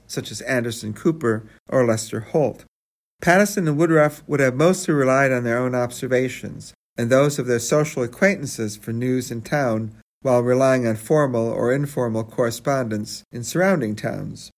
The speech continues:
All local news came this way. State, national, and international news was reprinted from other larger city newspapers by way of mail or telegraph.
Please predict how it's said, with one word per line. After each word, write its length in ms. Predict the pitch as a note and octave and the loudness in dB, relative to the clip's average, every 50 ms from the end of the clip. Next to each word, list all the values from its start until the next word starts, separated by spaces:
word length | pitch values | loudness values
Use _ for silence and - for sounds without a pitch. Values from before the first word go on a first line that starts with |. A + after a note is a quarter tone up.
| _ _ _ _ _ _ _ _ _ | _ _ _ _ _ _ _ _ _
All 280 | - D#3 D#3 E3+ F3+ F3 | 4 6 6 8 6 6
local 300 | E3 E3 D#3+ D#3+ D#3+ D3 | 4 4 2 2 2 2
news 300 | C#3 C#3+ D3 D3 C#3+ C#3+ | 2 2 2 2 2 -2
came 380 | - - - E3+ D#3+ D3+ C#3+ C#3+ | -4 -4 0 0 2 2 2 0
this 240 | C3+ B2+ - - | -2 -4 -6 -4
way. 360 | - A2+ G2+ G2 G#2 - - C#3 - _ _ _ _ _ | -2 -2 -2 -2 -4 -6 -10 -14 -20 _ _ _ _ _
State, 560 | - - - - E3 D3 D3 D#3 D#3 D#3+ D#3+ - _ _ _ _ - | -14 -12 -2 2 4 4 4 4 0 -4 -8 -18 _ _ _ _ -6
national, 640 | C3 C3 B2+ C3 C3 B2+ - - A#2+ G#2+ F#2+ G#2 A#2 - - - | -2 0 2 2 0 -2 -4 -8 -8 -8 -8 -10 -12 -14 -12 -8
and 140 | - C3 B2+ | -6 -4 -2
international 680 | C#3 D3 D#3 - G#3+ E3+ D3 C#3+ D3+ D#3 D3+ - D3 C3 | -2 -4 -4 -4 -2 0 0 0 0 -2 -4 -6 -8 -6
news 440 | B2+ B2+ B2+ B2+ B2+ B2+ B2 B2+ - - | -4 -4 -2 -2 -2 -4 -6 -10 -12 -12
was 140 | A#2 G#2+ | -8 -4
reprinted 500 | C3 C#3 C#3+ C#3 - - D3+ D3 D3+ C3+ | -2 -2 -4 -2 -4 -4 -4 -2 -4 -6
from 160 | - - B2 - | -8 -10 -8 -6
other 400 | A#2+ C#3 B2+ C3 C3 B2 A#2 - - _ | -4 -2 0 2 2 0 0 -4 -10 _
larger 500 | - A#2+ A#2 A#2 B2+ C#3 D#3 D#3 - D#3+ | -6 0 4 4 6 6 4 4 0 -2
city 320 | D#3 D#3+ - D#3 C#3+ C#3+ | -2 -2 -2 -2 -2 -2
newspapers 640 | C3+ C3+ C3 - - - C#3 B2+ B2 B2 - B2 A2+ - | -2 -4 -4 -6 -6 -4 -4 -4 -4 -4 -6 -8 -8 -6
by 180 | - B2 A#2+ | -6 -4 -2
way 220 | A#2 A#2+ A#2 A#2 A#2+ | 0 0 0 2 0
of 100 | A2+ A2 | 0 0
mail 460 | A#2 A#2 A2+ A2+ A2+ A2 A2 G#2+ G#2+ - | 0 0 0 2 2 0 0 -4 -4 -4
or 120 | A#2 A#2 | -4 -4
telegraph. 600 | A2 - - A2+ G#2+ G2+ - - E2 E2 - F#2+ | -4 -4 -4 -4 -4 -4 -4 -6 -6 -6 -8 -10